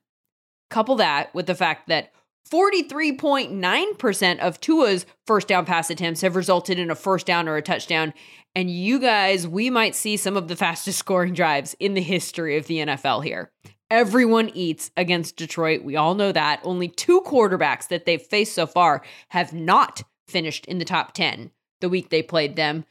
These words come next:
I expect Tua to finish there this week, and you can get him somewhat inexpensively in daily, just sixty-two hundred dollars on DraftKings.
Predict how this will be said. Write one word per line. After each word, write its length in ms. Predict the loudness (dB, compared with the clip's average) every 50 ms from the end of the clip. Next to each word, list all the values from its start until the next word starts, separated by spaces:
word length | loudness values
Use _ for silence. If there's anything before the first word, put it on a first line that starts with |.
| -18 -20 -20 _ -8
I 100 | -6 -6
expect 640 | -6 -6 -8 -10 -10 -10 -10 -12 -12 -14 -14 -10
Tua 240 | -4 0 2 2 2
to 60 | 2
finish 340 | 0 -4 -4 -4 -4 -4 -4
there 180 | -4 -4 -4 -2
this 260 | -2 -2 -2 -2 -4
week, 360 | -4 -2 -2 -2 -4 -6 -14 -20 -20 _ _ _ _ -4
and 340 | -2 0 0 0 0 0 -2
you 80 | -2
can 160 | -2 -2 -2
get 140 | -2 -2 -2
him 140 | -2 -4 -4
somewhat 420 | -2 -2 0 0 2 2 0 0
inexpensively 1120 | 0 0 0 0 -2 -4 -6 -2 -2 -2 0 0 0 0 -2 -2 -4 -4 -4 -4 -4 -6 -8 _ _ _ _ _ _ _ _ _ _ _ _ -4
in 160 | -4 -4 -2
daily, 380 | 0 0 0 2 2 0 -2 -2
just 280 | -2 -2 -2 -2 -4
sixty-two 640 | -2 -2 -2 -2 -2 -4 -8 -6 -6 -4 -2 -2 -2
hundred 280 | 0 0 -2 -2 0 0
dollars 380 | 0 0 0 0 -2 -4 -6 -6 -8
on 100 | -8 -6
DraftKings. 800 | -2 -2 -2 -2 -4 -6 -10 -8 -8 -8 -8 -8 -10 -10 -12